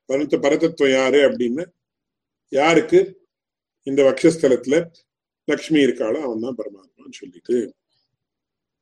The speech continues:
அந்த மாதிரி சொன்ன மாதிரி இங்க என்ன சொல்றதுன்னா, இங்க கண்ணுல தெரிஞ்சுட்டு இருக்கான திவ்ய புருஷன் அவன் யாரு? அவன் தான் பரமாத்மா.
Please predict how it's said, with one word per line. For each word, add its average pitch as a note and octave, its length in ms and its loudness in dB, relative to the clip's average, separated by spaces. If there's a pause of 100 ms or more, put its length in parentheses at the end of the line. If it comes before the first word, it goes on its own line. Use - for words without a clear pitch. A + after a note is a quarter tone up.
(880)
அந்த C3 160 4
மாதிரி E3+ 360 6
சொன்ன C#3+ 220 2
மாதிரி D3 280 4
இங்க C3+ 160 4
என்ன C#3+ 160 2
சொல்றதுன்னா, B2+ 500 -2
இங்க C3+ 180 0
கண்ணுல D3+ 340 0
தெரிஞ்சுட்டு D3+ 400 4
இருக்கான C#3 280 0
திவ்ய C3+ 240 4
புருஷன் C3 380 -2
அவன் A2+ 120 -8
யாரு? B2 260 -4
அவன் A#2+ 240 -12
தான் E3 120 -8
பரமாத்மா. A#2 500 -10